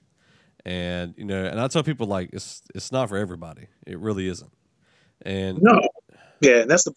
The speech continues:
Speaker 2: that's the unfortunate part. People, people end up in a lot of different spaces where they don't even belong. There's a lot of guys rapping that shouldn't be rapping.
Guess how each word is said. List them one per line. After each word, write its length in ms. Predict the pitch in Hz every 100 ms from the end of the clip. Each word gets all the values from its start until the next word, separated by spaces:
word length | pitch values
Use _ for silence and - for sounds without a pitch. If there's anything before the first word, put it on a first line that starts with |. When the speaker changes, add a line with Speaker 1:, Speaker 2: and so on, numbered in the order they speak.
| -
Speaker 2:
that's 140 | 190
the 80 | 170
unfortunate 380 | - 165 139 127
part. 160 | 127
People, 300 | 175 165 151
people 260 | - 185 165
end 100 | 151
up 120 | 143
in 40 | 127
a 60 |
lot 160 | 123 131
of 40 |
different 220 | 131 123
spaces 400 | - - 131 127 113
where 120 | 117
they 80 | 123
don't 120 | 123
even 180 | 120 113 -
belong. 280 | 113 110 110 _ - _
There's 100 | 139
a 60 | 139
lot 120 | 139
of 60 |
guys 240 | 135 131 120
rapping 300 | 123 127 120
that 100 | 113
shouldn't 220 | 127 117
be 80 | 113
rapping. 300 | 104 107